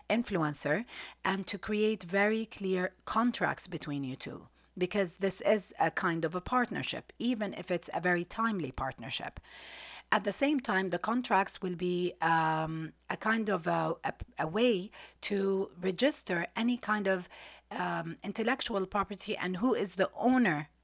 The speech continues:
of that end result, which is the, uh, creative content. So if you have a campaign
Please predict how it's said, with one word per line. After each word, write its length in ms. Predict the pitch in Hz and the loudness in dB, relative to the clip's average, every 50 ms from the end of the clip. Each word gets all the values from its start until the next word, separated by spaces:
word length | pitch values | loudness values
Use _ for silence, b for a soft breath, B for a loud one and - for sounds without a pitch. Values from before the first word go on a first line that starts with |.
| _ _ | _ _
of 240 | - 208 190 180 - | 2 2 2 2 2
that 360 | - 190 180 175 175 175 - B B B B B B B _ _ _ | 4 6 6 6 4 2 -2 B B B B B B B _ _ _
end 280 | - 240 240 254 240 214 | 4 4 6 6 6 6
result, 500 | 202 196 185 165 185 156 147 147 143 - - | 4 4 4 6 6 6 6 4 2 0 -2
which 180 | 175 165 - 180 | -2 0 0 0
is 240 | 170 170 165 160 - | 0 -2 -4 -6 -6
the, 380 | - 170 170 170 165 165 - - - | -2 0 2 2 2 0 -2 -4 -4
uh, 380 | - 175 160 156 151 151 151 151 147 | -2 0 2 2 2 2 2 0 0
creative 420 | - 185 190 185 180 165 165 - - | 0 2 2 4 4 2 0 -2 -2
content. 580 | - 170 135 - - - - - 117 123 - B B B B B B | 0 0 0 0 -4 -8 -8 -10 -10 -12 -16 B B B B B B
So 340 | B - - 208 175 160 - - | B 2 6 6 8 8 6 2
if 180 | 196 - - | -2 -6 -2
you 140 | 214 226 254 | 2 2 2
have 260 | 226 202 226 220 196 | 4 4 2 2 4
a 60 | 196 185 | 2 2
campaign 760 | - - 175 160 170 170 - 240 254 254 214 180 165 165 | 2 0 -2 -2 -2 -2 -2 0 2 2 2 2 0 -2